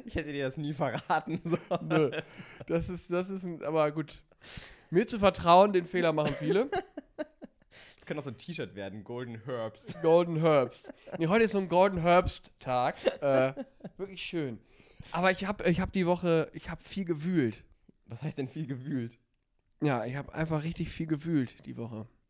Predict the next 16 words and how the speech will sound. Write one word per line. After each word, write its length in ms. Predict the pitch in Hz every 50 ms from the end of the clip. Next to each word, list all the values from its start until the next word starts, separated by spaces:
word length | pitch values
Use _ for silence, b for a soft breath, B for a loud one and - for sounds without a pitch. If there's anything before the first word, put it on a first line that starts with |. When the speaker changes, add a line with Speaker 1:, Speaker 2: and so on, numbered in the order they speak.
| - _ _ _ _ -
Speaker 1:
Wie 120 | 135 143
so 80 | 165 180
eine 180 | 165 143 120
Wühlmaus? 540 | 143 180 185 131 98 95 107 135 202 - - _ _ _ _ _ _ -
Speaker 2:
Ja, 180 | 160 165 175 170
so 80 | 170
ein 80 | 175 165
bisschen. 340 | 165 180 - - 143 131 127
Wie, 80 | 143
aber 200 | - 160 160 160 156
so 40 | 165
eine 120 | 160 156
Mischung 320 | 165 196 - - 190 170
aus 300 | 143 143 156 160 156 - b b b b b b b b b b b b b
Wühlmaus, 920 | - 131 147 185 233 262 247 233 226 233 247 254 269 294 - - - - _ _ _ _ _ _ _ _ _ _ _ _
Biber 760 | - 147 135 156 202 254 254 180 165 151 151 170 220 277 277